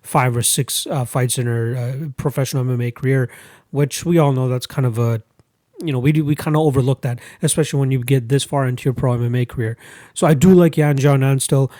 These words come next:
Uh, I think she's gonna get it done probably by decision. I wouldn't be surprised at a third round finish.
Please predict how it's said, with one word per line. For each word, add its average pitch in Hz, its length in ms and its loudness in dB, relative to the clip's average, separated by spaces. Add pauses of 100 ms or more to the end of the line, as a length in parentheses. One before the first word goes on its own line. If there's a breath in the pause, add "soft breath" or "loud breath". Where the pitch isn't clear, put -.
(180 loud breath)
Uh, 131 220 -2
I 139 160 -2
think 156 240 0
she's 143 200 -2
gonna 143 200 4
get 131 160 0
it 127 100 0
done 131 200 0
probably 131 480 0
by 127 180 0
decision. 127 440 -2
I 123 60 -2
wouldn't 131 240 0
be 131 60 0
surprised 127 420 -2
at 123 60 -4
a - 20 -6
third 127 220 -4
round 123 200 -4
finish. 175 560 -2